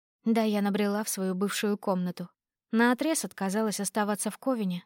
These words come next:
замучают. Вместе с Владом они быстро решили, что пока поселятся на нейтральной территории, во всяком случае до суда над Вяземским. Из-за угла послышалась ругань, а спустя минуту навстречу ей выскочила разъяренная Жанна.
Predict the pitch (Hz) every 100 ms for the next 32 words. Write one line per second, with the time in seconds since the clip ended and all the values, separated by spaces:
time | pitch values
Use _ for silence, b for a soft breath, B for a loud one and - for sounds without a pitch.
0 | _ 208 196 214 254 285 - 175 - -
1 | _ _ _ _ _ _ 254 254 262 240
2 | 240 - 247 262 262 196 190 190 185 196
3 | 202 202 208 - 277 254 180 - 196 190
4 | 208 - 214 208 - 220 202 - 214 214
5 | 220 220 277 285 208 175 214 196 190 185
6 | 175 170 - _ 226 226 214 220 196 202
7 | - 208 190 196 185 202 - 214 196 190
8 | 196 196 175 175 - - 170 - _ _
9 | _ _ _ _ _ - 214 185 202 196
10 | 190 208 202 196 - 202 180 196 190 220
11 | 226 208 185 - _ - 220 - 226 247
12 | 220 226 247 208 185 180 - 220 - 208
13 | 202 196 240 - 190 190 180 185 202 208
14 | 220 202 202 214 220 190 180 170 170 170